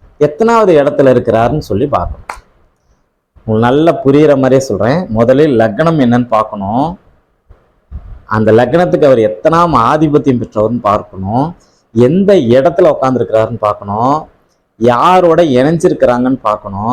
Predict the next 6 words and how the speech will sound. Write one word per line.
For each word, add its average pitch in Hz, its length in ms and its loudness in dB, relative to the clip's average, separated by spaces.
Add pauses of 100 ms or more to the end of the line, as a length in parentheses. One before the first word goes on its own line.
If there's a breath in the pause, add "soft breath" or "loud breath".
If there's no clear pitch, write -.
(160)
யாரோட 123 520 2 (120)
சேர்ந்திருக்காங்கன்னு 120 760 -2
பார்க்கணும், 98 440 -6 (440 soft breath)
அவர் 131 260 0
அமைஞ்சு 170 460 2 (140)
உக்காந்துருக்கிற 143 640 0